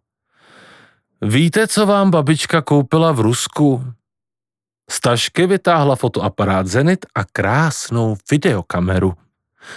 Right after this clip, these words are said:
Kvido i Pako měli v očích slzy.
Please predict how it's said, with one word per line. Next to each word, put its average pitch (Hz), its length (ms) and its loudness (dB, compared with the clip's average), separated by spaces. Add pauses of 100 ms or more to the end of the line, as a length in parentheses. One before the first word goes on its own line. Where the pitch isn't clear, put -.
(140)
Kvido 165 400 2
i 107 80 2
Pako 170 520 -2 (580)
měli 139 380 0
v - 160 -20
očích 110 600 -2
slzy. 92 540 -2